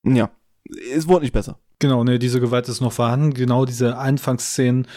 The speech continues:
Speaker 2: von den Krawallen, die haben wir ja erst vor einem halben Jahr wieder gesehen in Paris, nachdem es da jetzt so zu, zu Gewalt gekommen ist. Ich glaube, Au-, Auslöser war ja auch, dass da ein, ein Junge aus dem Viertel vom Polizisten getötet wurde.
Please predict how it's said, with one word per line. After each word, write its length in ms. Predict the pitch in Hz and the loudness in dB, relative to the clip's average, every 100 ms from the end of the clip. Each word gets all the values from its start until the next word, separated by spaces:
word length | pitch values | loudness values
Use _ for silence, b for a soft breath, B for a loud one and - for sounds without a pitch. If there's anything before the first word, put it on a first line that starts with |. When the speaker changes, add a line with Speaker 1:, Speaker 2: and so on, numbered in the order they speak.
| B B - | B B -6
Speaker 2:
von 300 | 156 - 156 | -4 0 2
den 120 | 156 | 2
Krawallen, 720 | - 143 123 131 139 143 139 B B B _ | 2 0 2 2 4 2 0 B B B _
die 120 | 127 123 | -2 0
haben 120 | 143 | 2
wir 80 | 131 | 2
ja 100 | 127 | 2
erst 180 | 127 | 0
vor 100 | 139 | 0
einem 120 | 123 113 | 0 2
halben 220 | 123 123 | 0 2
Jahr 220 | 123 131 | 2 2
wieder 160 | 131 123 | 0 0
gesehen 320 | 123 123 131 | 0 2 2
in 160 | 123 | 0
Paris, 480 | - 123 127 123 - | 0 0 0 -4 -4
nachdem 300 | 120 - 127 | -6 -4 -4
es 120 | 120 | -4
da 120 | 120 127 | -4 -4
jetzt 180 | 113 - | -4 -4
so 300 | 127 120 113 | -2 -2 -4
zu, 300 | - 123 120 | -8 -10 -10
zu 380 | - 117 117 | -12 -12 -12
Gewalt 300 | 113 113 110 | -8 -6 -6
gekommen 220 | - 120 117 | -6 -4 -4
ist. 100 | - | -4
Ich 60 | |
glaube, 180 | - 120 | -6 -6
Au-, 260 | 120 131 123 | -4 -6 -6
Auslöser 460 | 135 120 120 117 | -4 -2 0 0
war 100 | 117 | 2
ja 120 | 113 | 0
auch, 240 | 117 123 - | 0 -2 -2
dass 240 | 123 - | -4 -2
da 260 | 123 117 117 | 0 0 0
ein, 400 | 113 117 117 113 B B B B | 0 2 2 -2 B B B B
ein 180 | 113 113 | -2 0
Junge 220 | 117 127 | 2 2
aus 120 | 120 120 | 2 0
dem 100 | 127 | 0
Viertel 300 | 135 127 120 | 0 -2 -2
vom 160 | 123 | -2
Polizisten 460 | - 120 135 - 123 | 0 -2 -2 -2 0
getötet 460 | 117 127 120 110 | 0 0 -2 -2
wurde. 260 | 113 117 | 0 0